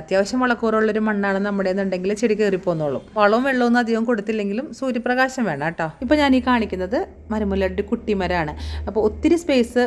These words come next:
മുറ്റത്തില്ലാത്തവർക്കാണെങ്കിൽ ഒരു കുഞ്ഞു മരമായിട്ടൊക്കെ നിർത്താനുള്ള സ്ഥലം ഓക്കെയാണ് എന്നുണ്ടെങ്കിൽ ഈ ഒരു സൈസിലാക്കി നമുക്ക് ഈ ചെടീനെ ഷേപ്പ് ചെയ്ത് നിർത്താൻ പറ്റും. ഇത് നമുക്കൊരു തണൽ മരമായിട്ട് നടാമേ. അതായത് അപ്പം തണലിന് തണലും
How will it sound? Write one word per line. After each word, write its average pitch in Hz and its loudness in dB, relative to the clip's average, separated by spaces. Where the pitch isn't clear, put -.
മുറ്റത്തില്ലാത്തവർക്കാണെങ്കിൽ 202 0
ഒരു 196 -4
കുഞ്ഞു 233 6
മരമായിട്ടൊക്കെ 190 -2
നിർത്താനുള്ള 180 -6
സ്ഥലം 220 2
ഓക്കെയാണ് 185 -4
എന്നുണ്ടെങ്കിൽ 202 -2
ഈ - 2
ഒരു 233 2
സൈസിലാക്കി 185 0
നമുക്ക് 185 -4
ഈ - -4
ചെടീനെ 170 -4
ഷേപ്പ് 220 0
ചെയ്ത് 175 -2
നിർത്താൻ 151 -4
പറ്റും. 123 -12
ഇത് 233 4
നമുക്കൊരു 269 2
തണൽ 220 2
മരമായിട്ട് 233 2
നടാമേ. 190 -2
അതായത് 185 0
അപ്പം 302 -4
തണലിന് 254 0
തണലും 226 0